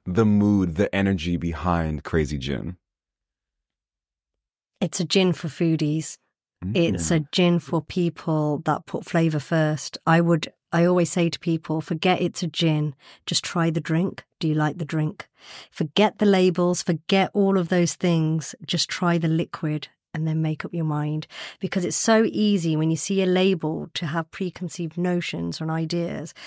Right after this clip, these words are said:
Speaker 2: And a lot of the time, they're not even your own. You've picked up your neighbour down the road, "I don't drink gin, I've never liked it," or "Mother's Ruin," and someone saying, "I love a martini." Forget about, forget that background noise. It's for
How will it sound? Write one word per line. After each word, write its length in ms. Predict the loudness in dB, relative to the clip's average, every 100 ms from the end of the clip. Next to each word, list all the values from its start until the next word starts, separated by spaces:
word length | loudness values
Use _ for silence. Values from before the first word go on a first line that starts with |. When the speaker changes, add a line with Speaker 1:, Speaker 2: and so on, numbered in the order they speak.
| -18 -8
Speaker 2:
And 120 | -2 2
a 20 |
lot 180 | 4 4
of 60 | 2
the 60 |
time, 360 | 0 0 2 2
they're 100 | 2
not 160 | 2
even 220 | 2 0 0
your 160 | 2
own. 260 | 2 2 0
You've 220 | -2 -4
picked 280 | -8 -6 -4
up 240 | -4 -6 -18 -20 -20 -20 _ _ _ -6
your 120 | 0
neighbour 560 | 2 2 2 0 0 -2
down 240 | 0 0 0
the 60 |
road, 360 | 2 2 0 -2
"I 200 | -2 0
don't 180 | 2 2
drink 240 | 0 0
gin, 220 | 2 2 2
I've 160 | 0
never 200 | 0 -2
liked 320 | -2 -2 -4 -4
it," 180 | -2
or 140 | 0 2
"Mother's 320 | 2 0 0
Ruin," 340 | 0 2 2
and 140 | 0 0
someone 260 | -2 -2
saying, 240 | 0 2 2
"I 120 | 2
love 180 | 2 2
a 40 |
martini." 600 | 0 0 -2 -6 -6 -8 -10 -18 -20 -4
Forget 440 | -4 2 2 2
about, 340 | 2 2 2 -2 _ _ -12
forget 360 | -4 -2 0
that 200 | 0 0
background 440 | 0 0 0 0 0
noise. 380 | 0 0 -2
It's 220 | -4 -8 -6
for 360 | -2 -2 -2